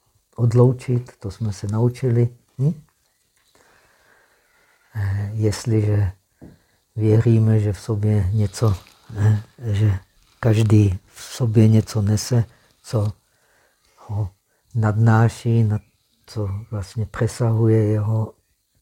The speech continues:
schopnost pochopení. Hm? I ten nejmoudřejší z moudrých Řeků Sokrates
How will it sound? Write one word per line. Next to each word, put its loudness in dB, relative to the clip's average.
schopnost -4
pochopení. -2
Hm? -4
I -8
ten -4
nejmoudřejší -2
z -8
moudrých 2
Řeků -2
Sokrates -4